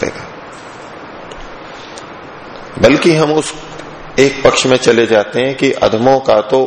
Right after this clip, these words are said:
उद्धार परमात्मा कभी नहीं करेगा, लेकिन वो भी एक पक्ष है, वो करेगा, लेकिन वैसे नहीं करेगा जैसा कि लोक में प्रचलन हो गया है।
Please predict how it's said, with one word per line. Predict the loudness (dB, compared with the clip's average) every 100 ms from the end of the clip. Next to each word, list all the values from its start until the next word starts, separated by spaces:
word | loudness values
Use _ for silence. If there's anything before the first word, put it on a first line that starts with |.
| 0
उद्धार | -4 -2 4 6 6 2 -6 -14 -14 -16 -18 -18 -18 -18 -18 -18 -18 -2
परमात्मा | 2 2 2 0 0 2
कभी | 4 4
नहीं | 2 -2
करेगा, | -4 -4 -4 -8 -14 -14 -8 -6 -6 -8 -10 -10 -8 -6 -6 -8 -4
लेकिन | -2 2
वो | 4
भी | 4 2
एक | 0 -2
पक्ष | -2 0
है, | 0
वो | 0 2
करेगा, | 2 2 0 -4 -8 -10 -16 -18 -18 -20 -16 -6
लेकिन | 0 0 4
वैसे | 4 4 4 2
नहीं | 0
करेगा | 2 2 2 0
जैसा | 0 0 0 -2
कि | -2
लोक | 0 2 2 0
में | -2 -2 -6 -2
प्रचलन | 2 4 2 2
हो | -2
गया | -2 -4
है। | -6